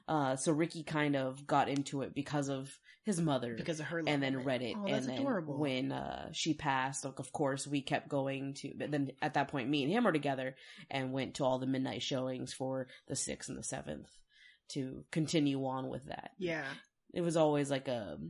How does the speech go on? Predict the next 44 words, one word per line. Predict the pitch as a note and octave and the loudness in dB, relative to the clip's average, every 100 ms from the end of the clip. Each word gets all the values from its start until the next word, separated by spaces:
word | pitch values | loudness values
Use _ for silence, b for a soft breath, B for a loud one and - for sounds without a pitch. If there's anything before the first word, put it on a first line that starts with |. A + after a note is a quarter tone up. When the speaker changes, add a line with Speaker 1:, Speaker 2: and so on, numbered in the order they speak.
| - - - | -12 -12 -2
Speaker 1:
a | |
sentimental | - A3 G3+ F#3+ F3 | 6 8 8 8 8
thing | F3+ F3 | 6 2
for | D#3 | 2
him | C#3+ E3 C#3+ C3+ | 2 2 2 0
'cause | C3+ C#3 | -2 -2
he | C#3+ D3+ | 0 0
wishes | C#3 D3+ C#3+ C#3 C3+ | 2 2 2 0 0
his | C#3 | 0
mom | D3 C#3+ C#3 | 2 2 0
would | C3 | 0
have | B2+ | -2
seen | - B2+ A#2+ | -2 -2 -4
what | B2 | -4
it | F#2+ - - | -6 -10 -10
became | E3 F3 E3 B1 D#2 - F3 | -6 -2 -2 -2 -6 -4 -4
Speaker 2:
Mm-hmm. | D#3 C#3+ D#3 B B - | -6 -12 -16 B B -8
Speaker 1:
'cause | F3 | -4
she | - | 0
was | C#3+ A3+ | 2 4
Speaker 2:
Yeah, | |
Speaker 1:
such | C4 | 4
a | A3+ | 4
Speaker 2:
that's | A3+ C3+ | 2 2
Speaker 1:
fan. | A#2 D#3 A3 | 2 0 -2
Speaker 2:
interesting. | - - - | -4 -8 -2
Speaker 1:
And | E3 | 0
see, | D3 F#3 | 2 0
she's, | - A#3+ G#3+ - | 2 2 0 -4
I | E3 | 0
mean, | D#3+ D3+ | 2 2
at | C#3 | 0
the | D3+ | -2
time | E3 D#3+ E3+ | 2 4 4
when | |
she | D3 G#3 | 2 4
was | B3 | 4
reading | F3+ D3+ C#3+ | 6 4 4
it, | C3+ - | 2 0
she | - G#3+ | 0 4
must | F#3 - | 4 2
have | C#3+ | 0
been, | D3 C#3+ | 0 2
like, | C3 A#2+ - - | 0 -4 -6 -14